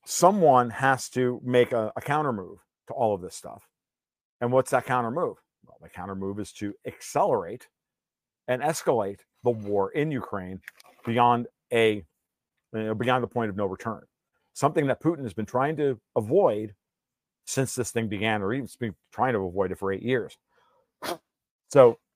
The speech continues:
sorry, I dropped an ash right on my laptop, and that needed to go away.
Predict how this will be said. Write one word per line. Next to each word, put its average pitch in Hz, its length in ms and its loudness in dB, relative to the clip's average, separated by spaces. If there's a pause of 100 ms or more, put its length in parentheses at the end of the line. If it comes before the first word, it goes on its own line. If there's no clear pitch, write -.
(120)
sorry, 101 340 2
I 87 60 -6 (240)
dropped 110 260 2
an 110 80 -4
ash 107 360 -2
right 107 140 4
on 101 80 2
my 98 120 0
laptop, 98 420 -2
and 95 80 -12
that 104 120 -10
needed 98 220 -6
to 95 60 -10
go 90 140 -4
away. 95 280 -2